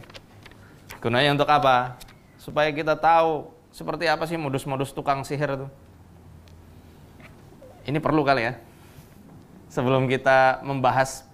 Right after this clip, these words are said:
eh, tata cara meruqyah dengan Asmaul Husna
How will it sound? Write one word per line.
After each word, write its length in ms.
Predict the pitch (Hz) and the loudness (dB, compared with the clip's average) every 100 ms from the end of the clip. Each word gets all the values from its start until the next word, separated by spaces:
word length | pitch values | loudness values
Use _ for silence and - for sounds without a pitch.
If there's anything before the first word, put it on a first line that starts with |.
| - | -10
eh, 480 | - 131 127 123 123 - - - - - | -2 0 2 0 -2 -6 -16 -20 -20 -10
tata 320 | - 131 139 139 | -2 0 0 2
cara 320 | 127 131 156 | 2 4 2
meruqyah 640 | 143 143 - 151 135 - - - - - - - - | 2 -4 -2 0 0 -2 -20 -20 -20 -20 -20 -20 -10
dengan 240 | 139 135 135 143 | -4 -2 -2 -6
Asmaul 400 | 135 143 139 135 | -6 -2 -2 -2
Husna 640 | 143 - 160 170 185 | -6 -4 0 2 0